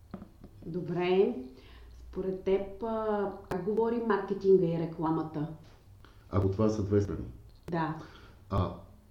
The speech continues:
Speaker 2: по принцип ние се стараем да говорим като две страни. Имаме доста клиенти, с които имаме общи брейнсторминги.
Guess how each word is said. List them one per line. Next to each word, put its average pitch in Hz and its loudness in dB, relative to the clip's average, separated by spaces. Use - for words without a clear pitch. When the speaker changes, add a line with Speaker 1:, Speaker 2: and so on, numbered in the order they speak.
Speaker 2:
по 85 -4
принцип 147 6
ние 117 6
се - -2
стараем 107 0
да 107 0
говорим 80 0
като - -12
две - -12
страни. - -14
Имаме 98 2
доста 92 -4
клиенти, 92 0
с - -14
които 95 -4
имаме 87 -2
общи - -4
брейнсторминги. - -8